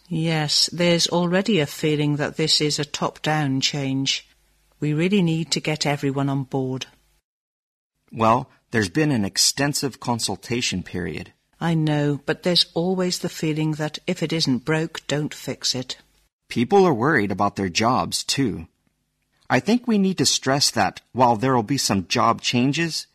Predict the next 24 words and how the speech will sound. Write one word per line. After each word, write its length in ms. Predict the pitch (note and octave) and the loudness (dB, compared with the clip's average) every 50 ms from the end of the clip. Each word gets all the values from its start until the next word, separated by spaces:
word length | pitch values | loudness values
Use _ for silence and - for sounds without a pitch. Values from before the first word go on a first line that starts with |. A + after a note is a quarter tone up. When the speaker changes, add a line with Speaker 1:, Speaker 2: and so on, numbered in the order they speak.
| _ _ _ _ - | _ _ _ _ 0
Speaker 2:
there 160 | B2 A2 G2 | 0 0 2
won't 340 | F#2 A#2 E3+ G#3 A2 - - | 2 2 2 2 2 0 -2
be 160 | - D3+ - - | -2 -2 0 0
anyone 380 | A#2+ B2 B2+ B2+ A#2 B2+ B2 B2 | 0 2 2 2 2 0 0 0
getting 340 | - - A2 G2 A2+ A2 | 0 -2 -2 0 0 0
dismissed. 800 | G2 - G2+ F2+ - - - G#2 A2+ G2 - - - - - - _ _ _ _ _ _ _ _ _ _ _ - | 0 0 -2 -2 -2 0 2 2 0 2 0 -2 -4 -4 -4 -10 _ _ _ _ _ _ _ _ _ _ _ -8
In 100 | G#2 F2+ | -8 -6
fact, 520 | - - - C#3+ D3+ G#2+ - - - _ _ _ _ _ _ _ - | -2 0 2 2 2 2 -2 -6 -18 _ _ _ _ _ _ _ -2
we're 120 | A2 A2 | 0 0
looking 300 | G2 A2 A#2 - D#3 C3+ - | 0 0 -2 0 -2 -2 0
to 100 | - G2+ | -2 -4
take 260 | - B2+ B2 - - | -2 -4 -4 -2 0
on 160 | A#2+ A2 G#2 | 0 0 2
more 220 | G2+ G#2+ A#2+ B2 | 2 0 0 0
staff. 640 | - - - - - E2 E2 - - - - - _ _ _ _ _ | 0 -2 -2 -2 -4 -4 -4 -6 -10 -14 -20 -20 _ _ _ _ _
Speaker 1:
Agreed. 600 | - E3+ D#3+ - - D3+ E3+ G#3 G3+ D#3+ A#2 - - - _ _ _ _ _ _ _ - | -4 -4 -2 0 0 2 2 2 2 0 -2 -6 -8 -12 _ _ _ _ _ _ _ -4
You 160 | - D#3 D3 | 0 0 0
can 160 | - - D3+ C3 | 0 0 -2 -2
hardly 440 | B2+ C#3+ C#3+ C#3+ C#3+ - C3 B2+ | 2 2 2 2 2 0 -2 -4
blame 380 | B2+ - - B2+ B2+ C3+ C3+ C3+ | -2 -2 -2 -2 0 0 -2 -2
people 360 | - - C#3 C3+ - - B2+ | -2 -4 -4 -4 -4 -6 -8
for 140 | - - B2 | -6 -4 -4
worrying, 520 | B2 C#3+ D3 D#3 C#3 A#2+ A#2+ A#2+ B2 B2+ | -2 0 0 0 0 0 0 0 0 -2
though. 240 | B2 B2 B2 C#3 E3 | -2 -2 -4 -6 -8